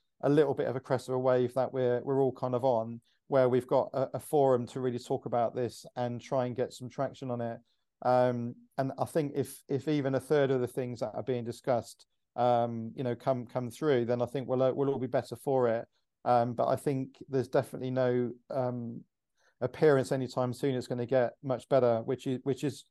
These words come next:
a, a shame. Um, but I think, I think we all understand that, and we're all working really hard together to do our best to help make a difference, really,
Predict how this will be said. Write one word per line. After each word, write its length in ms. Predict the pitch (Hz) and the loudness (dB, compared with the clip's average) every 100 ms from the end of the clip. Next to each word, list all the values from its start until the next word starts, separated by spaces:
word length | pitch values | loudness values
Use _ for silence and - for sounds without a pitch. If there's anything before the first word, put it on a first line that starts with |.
| - | -10
a, 60 | 123 131 | -6 -6
a 40 | |
shame. 440 | - 143 117 110 110 _ _ _ - | 0 2 2 -4 -12 _ _ _ -2
Um, 340 | 127 127 123 | 2 2 2
but 220 | 113 131 | 0 2
I 40 | 123 | 2
think, 220 | - 131 | -2 -4
I 40 | |
think 180 | 123 139 | -4 -2
we 80 | 131 | 2
all 160 | 135 131 | 4 2
understand 480 | 127 - 131 123 | -2 -2 -2 0
that, 80 | 120 | -2
and 80 | 120 | -2
we're 80 | 123 | -2
all 100 | 120 | 2
working 300 | 123 120 123 | 2 0 -4
really 160 | 117 | -6
hard 240 | 113 120 110 | -2 -4 -4
together 340 | 123 120 117 110 - | -2 -2 -2 -4 -4
to 320 | 123 120 117 | -2 -2 -4
do 180 | 131 120 | 0 2
our 100 | 117 | 2
best 360 | 123 107 - | 0 -2 -4
to 260 | 127 117 113 _ _ _ _ | -2 0 -2 _ _ _ _
help 220 | 135 120 | 0 2
make 180 | 123 110 | -2 -2
a 40 | |
difference, 420 | 127 117 127 113 | -4 -4 -6 -8
really, 320 | 117 110 107 | -4 -2 -4